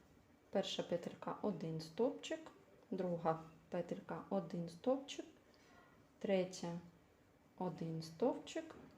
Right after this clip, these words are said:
четверта один стовпчик, п'ята один стовпчик без накиду і в шосту петельку прибавочка, два стовпчики. І так по кругу до кінця рядочку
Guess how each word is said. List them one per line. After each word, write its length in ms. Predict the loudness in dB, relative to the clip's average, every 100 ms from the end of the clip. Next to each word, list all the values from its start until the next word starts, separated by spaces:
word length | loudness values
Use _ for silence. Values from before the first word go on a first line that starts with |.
| -20 -20 -20 -10
четверта 880 | 0 2 4 6 6 4 -4 -6 -6 -12 -20 -20 -2
один 380 | 4 4 4 -2
стовпчик, 580 | -4 2 4 4 -2 -6 -6 -18 -20 -20 -20 -20 -20 -14 -4
п'ята 600 | 0 2 2 0 -2 -2 -6 -4
один 360 | -2 0 -2 -4
стовпчик 600 | 0 2 2 2 2 6
без 180 | 6 8
накиду 520 | 6 6 2 2 0 -2 -16 -20 -12 -4
і 80 | -2
в 60 |
шосту 460 | 4 6 6 0 0
петельку 540 | 4 4 4 2 2
прибавочка, 800 | 2 2 4 4 4 2 -4 -10
два 240 | 0 2 2
стовпчики. 840 | 0 0 0 0 -6 -10 -6 -8 -8 -14 -20 -20 -20 -20 -20 -20 -20 -20 -18 -16 -16 -18 -8 -4
І 80 | 2
так 360 | 6 4 4
по 100 | 0
кругу 300 | 6 8 10
до 120 | 8
кінця 360 | 8 4 8 8
рядочку 520 | 8 6 2 0 -4